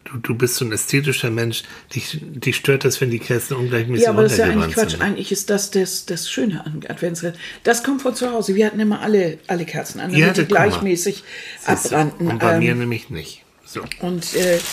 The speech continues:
Speaker 2: ich hab das sehr genossen, das zu Anfang. Aber und jetzt mach ich's nicht, nicht mehr. Ich finde
Speaker 1: Nee.
Speaker 2: es jetzt toll,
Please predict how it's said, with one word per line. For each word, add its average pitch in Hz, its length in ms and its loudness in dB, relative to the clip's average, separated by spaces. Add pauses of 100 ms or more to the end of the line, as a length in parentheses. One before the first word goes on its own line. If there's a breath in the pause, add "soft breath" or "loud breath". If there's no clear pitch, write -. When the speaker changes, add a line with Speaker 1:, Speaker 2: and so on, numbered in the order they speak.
(460)
Speaker 2:
ich - 640 -2
hab 214 140 -6
das 208 260 -2
sehr 220 220 2
genossen, 214 420 2
das 156 260 -6
zu - 100 -4
Anfang. 180 300 -6
Aber 202 140 -2
und 180 140 -2
jetzt 170 260 0
mach 214 80 -2
ich's 208 220 -4
nicht, 208 240 -6 (380 loud breath)
nicht 240 200 -2
mehr. 131 140 0
Ich 151 80 -6
finde 190 380 2
Speaker 1:
Nee. 190 40 6
Speaker 2:
es - 140 0
jetzt - 320 0
toll, 208 200 8